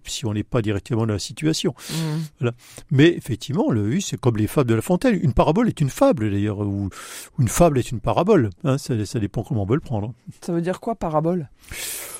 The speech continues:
Speaker 1: Ah, c'est une parabole, c'est une, une, une, euh, f-, vous voyez bien ce que c'est qu'une parabole, enfin, euh, maintenant on l'utilise moins, mais les, les paraboles, euh, pour, pour la télé, hein, c'est, c'est une courbe. Une courbe, une parabole,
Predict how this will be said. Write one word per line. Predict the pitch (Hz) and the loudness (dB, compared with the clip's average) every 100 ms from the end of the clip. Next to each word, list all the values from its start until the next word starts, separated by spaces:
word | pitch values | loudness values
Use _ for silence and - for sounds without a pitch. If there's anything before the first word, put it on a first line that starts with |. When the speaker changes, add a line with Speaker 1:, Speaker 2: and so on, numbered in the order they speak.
| - | -2
Speaker 1:
Ah, | 156 151 | 2 4
c'est | - 156 | 4 4
une | 131 120 | 4 4
parabole, | - - 131 139 131 175 214 | -2 2 4 4 6 4 4
c'est | - - 131 127 | -2 -2 0 2
une, | 123 | 0
une, | 127 127 120 - - - - | 0 -2 -4 -8 -20 -20 -4
une, | 220 156 143 143 | 0 2 2 4
euh, | 139 135 135 135 131 131 139 - - 165 147 | 4 6 6 4 4 2 0 -2 -4 -4 -6
f-, | - - - - - _ 190 | -8 -16 -16 -18 -20 _ -12
vous | 208 - 120 107 | -6 -4 -2 -2
voyez | 107 131 139 | 2 4 4
bien | 135 165 160 127 | 4 4 4 2
ce | - | -2
que | - 123 | -4 -4
c'est | - 143 | 0 -2
qu'une | - 117 | -2 -8
parabole, | - - 104 113 127 143 | -4 -2 0 2 2 2
enfin, | 113 123 104 | 0 -4 -4
euh, | 107 104 | -4 -4
maintenant | 107 - 131 | -6 -6 -4
on | 117 | -4
l'utilise | 98 - 113 113 | -4 -8 -8 -4
moins, | 165 160 | -2 0
mais | 107 | 0
les, | 101 - - - - | -2 -6 -20 -10 -4
les | |
paraboles, | 123 123 104 113 135 120 | -2 0 0 2 2 2
euh, | 113 104 | 0 -4
pour, | - 104 | -4 -8
pour | - 123 | -4 -2
la | 110 | -2
télé, | - 156 208 117 | 0 2 2 0
hein, | 117 - - | -4 -10 -10
c'est, | - | -6
c'est | 123 143 113 | -4 -2 2
une | 143 | 2
courbe. | - 233 156 104 - _ - - - | 4 4 4 -2 -10 _ -20 -20 -10
Une | 107 | -10
courbe, | - 220 160 | 0 2 2
une | 110 | 0
parabole, | - 113 107 123 240 | -4 -6 0 2 2